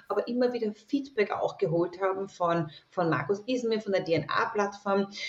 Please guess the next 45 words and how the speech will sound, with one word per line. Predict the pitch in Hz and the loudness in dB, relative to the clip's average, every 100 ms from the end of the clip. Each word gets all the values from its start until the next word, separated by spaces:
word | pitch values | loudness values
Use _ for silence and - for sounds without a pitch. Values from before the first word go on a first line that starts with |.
| - - | -6 0
Und | 190 - | 0 2
dann | - 202 | 0 0
haben | 226 | 2
wir | 214 | 2
natürlich | 202 208 196 180 | 2 2 2 0
eine | - | 2
große | 190 208 202 | 2 4 2
Befragung | 165 - 139 156 202 | -2 -6 -4 0 2
gemacht, | 190 202 196 | 2 0 -2
damit | 185 - | -2 2
wir | 170 | 2
auch | 165 | 2
gesehen | - - 170 185 202 | -4 -4 -2 2 2
haben, | 190 | 2
okay, | 190 - 190 - - | 0 -2 -2 -10 -4
funktioniert | 208 208 - 208 208 220 269 | -2 0 2 4 4 2 0
das? | 277 285 - - - | 0 -2 -8 -16 -2
Geht | 196 | 0
das | 208 214 | 2 2
Modell | 208 165 185 | 2 2 2
auch | 165 | 2
wirklich | 190 185 160 - | 0 0 -4 -8
so? | 92 - - - - - | -10 -10 -14 -14 -8 -2
Was | 185 | 2
wir | 226 | 4
dann | 226 208 | 4 4
gemacht | 190 135 226 - 254 | 4 4 0 -2 -2
haben, | 233 | 0
ist, | 240 277 - - | 2 0 -2 -2
ähm, | 208 196 175 | 0 2 2
wir | 185 | 2
wollten, | 160 127 127 220 | 4 4 4 2
und | 202 | 2
das | 196 | 4
war | 196 190 - | 4 2 -2
von | - 190 | -2 0
Markus | - 214 254 226 | 0 -2 -2 -2
ein | 208 | 2
großes | 226 247 - - | 2 2 0 -2
Anliegen, | 147 185 226 214 | -2 0 0 0
er | |
hat | 226 | 0
immer | 240 | 0
gesagt, | 233 226 214 202 | 2 0 0 2
"Naja, | 214 220 | 2 2